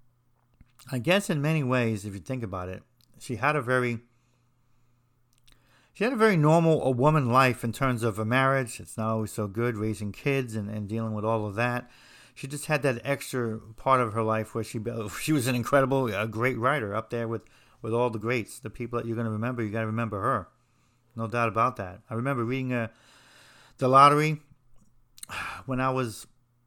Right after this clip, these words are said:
let me see, uh, where was I? Uh, yeah, I was a sophomore in high school. And I would put it around, like, let me see, nineteen, uh, eighty-one. I think that would put it around nineteen eighty-one.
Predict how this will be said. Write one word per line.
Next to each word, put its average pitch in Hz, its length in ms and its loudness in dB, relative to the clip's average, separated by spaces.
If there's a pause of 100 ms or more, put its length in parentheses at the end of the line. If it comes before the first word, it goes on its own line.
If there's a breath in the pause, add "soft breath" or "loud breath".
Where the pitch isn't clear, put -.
let 120 100 -12
me 117 80 -10
see, 113 280 -16
uh, - 600 -20
where 123 160 -12
was 110 160 -8
I? 110 60 -10
Uh, 98 480 -16
yeah, 127 160 0
I 104 120 -2
was 117 140 0
a 110 60 0
sophomore 139 500 4
in 117 120 0
high 123 220 0
school. 104 400 -6 (1400)
And 107 120 -12
I 101 40 -10
would 104 180 -10
put 113 160 -8
it 107 120 -6
around, 104 340 -6
like, 101 300 -10 (1400)
let 104 100 -10
me 98 80 -10
see, 98 360 -12
nineteen, 113 1000 -6 (1500)
uh, 113 180 -12
eighty-one. 120 600 0
I 95 120 -8
think 113 160 -8
that 120 80 -2
would 110 100 -6
put 123 100 -2
it 110 60 -2
around 107 160 -4
nineteen 117 400 -4
eighty-one. 104 460 -4